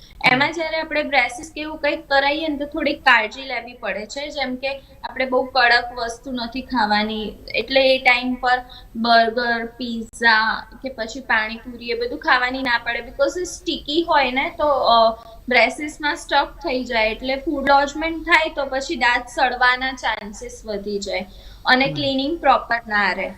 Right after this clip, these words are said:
Speaker 1: એના કારણે આપણે થોડુંક એમાં કેર કહીએ છીએ કે આ કેર તમારે કરવાની છે, જેનાથી
Speaker 2: હમ.
Speaker 1: તાર તૂટી ના જાય.
Speaker 2: હમ.
Speaker 1: બાકી
Speaker 2: આ બ્રે-
Speaker 1: ડિસ્કમ્ફર્ટ થાય,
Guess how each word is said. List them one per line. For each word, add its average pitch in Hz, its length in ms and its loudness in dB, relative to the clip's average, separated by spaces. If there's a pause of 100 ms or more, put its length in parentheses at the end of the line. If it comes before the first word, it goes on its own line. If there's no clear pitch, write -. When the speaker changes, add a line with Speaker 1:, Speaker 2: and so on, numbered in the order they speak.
Speaker 1:
એના 254 240 2
કારણે 285 340 0
આપણે 254 320 0
થોડુંક 277 500 -2
એમાં 254 280 2
કેર 240 440 0
કહીએ 220 500 -4
છીએ 220 260 -2
કે 214 160 -4
આ 220 320 4
કેર 208 440 -4
તમારે 220 280 -4
કરવાની 240 560 -2
છે, - 460 -4 (120)
જેનાથી 269 400 2
Speaker 2:
હમ. 381 60 -8
Speaker 1:
તાર 269 400 2
તૂટી 254 340 -16
ના 185 220 -14
જાય. 190 240 -16 (540)
Speaker 2:
હમ. 143 100 -10 (380)
Speaker 1:
બાકી 262 280 4
Speaker 2:
આ 359 40 -8
બ્રે- - 140 -6
Speaker 1:
ડિસ્કમ્ફર્ટ 294 720 -6
થાય, 277 440 -10